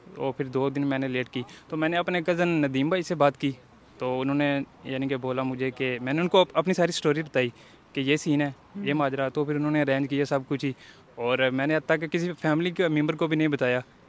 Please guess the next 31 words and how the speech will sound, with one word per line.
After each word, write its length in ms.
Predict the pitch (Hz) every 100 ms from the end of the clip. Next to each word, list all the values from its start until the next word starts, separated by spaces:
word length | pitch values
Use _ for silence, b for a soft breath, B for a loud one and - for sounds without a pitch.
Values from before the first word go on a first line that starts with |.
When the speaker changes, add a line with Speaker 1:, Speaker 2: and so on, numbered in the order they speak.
| -
Speaker 1:
कि 80 |
मैं 260 | 135 135 131 139 -
आगे 180 | 135 135
जा 200 | 135 123
रहा 100 | 123
हूँ, 80 | 120 - b b -
तो 80 | 143
फिर 160 | 131 147
उन्होंने 200 | 165 185
मुझे 240 | 160 160
हेल्प 220 | 139 139
की, 140 | 135 151
उन्होंने 300 | 147 156 151
अरेंज 240 | 139 139
किया, 300 | 131 135 135 -
तो 80 | -
अल्हम्दुलिल्लाह 600 | 139 135 139 135 131 123 117 - b b b - -
फिर 120 | 143
वहाँ 200 | 143 139
से 160 | 127 147
हम, 140 | 143 143
हमने 180 | 131 143
गैम 260 | 135 151
की 120 | 175 170
और 180 | 135
दिया, 340 | 135 165 160 156
ए, 80 | 139
बुखारेस्ट 460 | 135 131 165 160
से 200 | 170 139
दिया 160 | 151 185
पहुँचा, 320 | 175 160 160